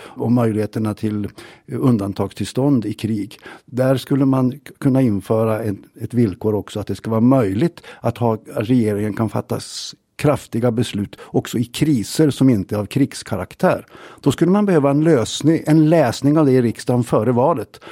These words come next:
för att sen efter valet kunna ta en andra läsning och därmed få ett instrument för att genomdriva stora åtgärder i klimatomställningen.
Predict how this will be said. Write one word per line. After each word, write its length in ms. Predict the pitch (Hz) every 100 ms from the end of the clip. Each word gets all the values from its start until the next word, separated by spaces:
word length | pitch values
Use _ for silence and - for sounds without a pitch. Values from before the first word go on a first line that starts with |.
| -
för 100 | -
att 100 | 127
sen 220 | - 123
efter 340 | 123 139 - 139
valet 360 | 117 101 110
kunna 200 | - 120
ta 180 | 113 113
en 80 | 117
andra 280 | 120 101 104
läsning 480 | 110 95 - 98 98
och 240 | - - 113
därmed 300 | 110 107 98
få 180 | - 107
ett 100 | -
instrument 640 | 113 101 117 107 101 95
för 140 | - 101
att 80 | -
genomdriva 640 | 117 101 95 92 101 98 - -
stora 540 | - - 135 87 95 95
åtgärder 640 | - 104 - 101 98 101
i 60 | 101
klimatomställningen. 800 | 110 147 147 92 - 156 151